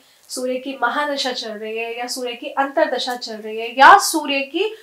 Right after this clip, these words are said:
प्रत्यंतर दशा चल रही है, तो भी आप इन उपायों को करिए। इन उपायों को करने से आप पाँच से छह दिन में लाभ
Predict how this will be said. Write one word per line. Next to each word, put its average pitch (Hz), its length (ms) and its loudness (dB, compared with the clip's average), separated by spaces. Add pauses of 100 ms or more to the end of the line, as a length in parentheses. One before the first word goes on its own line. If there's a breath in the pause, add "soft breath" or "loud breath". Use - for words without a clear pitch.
(320 loud breath)
प्रत्यंतर 294 680 6
दशा 254 320 2
चल 220 220 -8
रही 214 260 -10
है, 330 240 0 (380 loud breath)
तो 262 180 4
भी 294 200 -2
आप 226 440 4 (100)
इन 254 160 -8
उपायों 202 540 -8
को 294 180 -2 (160)
करिए। 226 380 -4
इन 226 180 -16
उपायों 220 320 -6
को 233 120 -12
करने 233 360 -8
से 254 120 -8
आप 349 280 -4
पाँच 311 340 6
से 339 200 2
छह 269 360 -2
दिन 233 200 -10
में 240 120 -14
लाभ 220 440 0